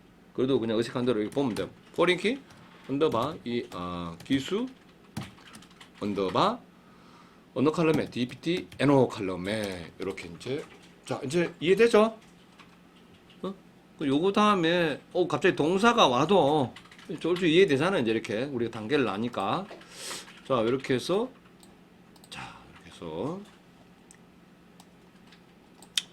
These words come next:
자, 이제 포린 키, 자, 이 제약 조건을 걸 때요. 이렇게 이제 제약 조건의 이름을 이렇게 달았다 이거지. 하니까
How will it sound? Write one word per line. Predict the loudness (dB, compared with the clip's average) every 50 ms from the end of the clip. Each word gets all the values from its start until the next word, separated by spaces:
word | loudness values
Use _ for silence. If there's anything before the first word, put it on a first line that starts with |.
| -20 -20 -20 -20 -20 -20 -20 -20 -20 -20 -20 -20 -18 -16
자, | -14
이제 | -12 -12
포린 | -12 -4 0 0 2 2 0 -2
키, | -2 -2 -2 -2 -2 -4 -8 -14 -18 -18
자, | -16 -16 -16 -16 -16 -18 -18 -14
이 | -12 -10 -8 -8 -8
제약 | -2 0 0 0
조건을 | 0 -2 -6 -4 -4 -2 -2 -2 -2 -4 -8 -14 -20 -14
걸 | -8 -6 -6 -6
때요. | -6 -8 -4 -2 0 0 0 -2 -4 -4 -4 -2 -4 -4 -6 -6
이렇게 | -8 -8 -6 -6 -6
이제 | -6 -6 -4
제약 | 0 0 0 0 0
조건의 | -4 -6 -4 -4 -4 -4 -4 -6 -8
이름을 | -8 -6 -4 -2 -2 -2 -2 -2
이렇게 | -4 -4 -4 -6 -8 -8 -10 -14 -20 -20 -20 -20 -20 -20 -10 -6
달았다 | -4 -4 -4 -4 -4 -6
이거지. | -6 -6 -10 -12 -14 -20 -20 -20 -20 -20 -20 -20 -20 -12 -6
하니까 | -4 -2 -2 0 2 2 2 2 2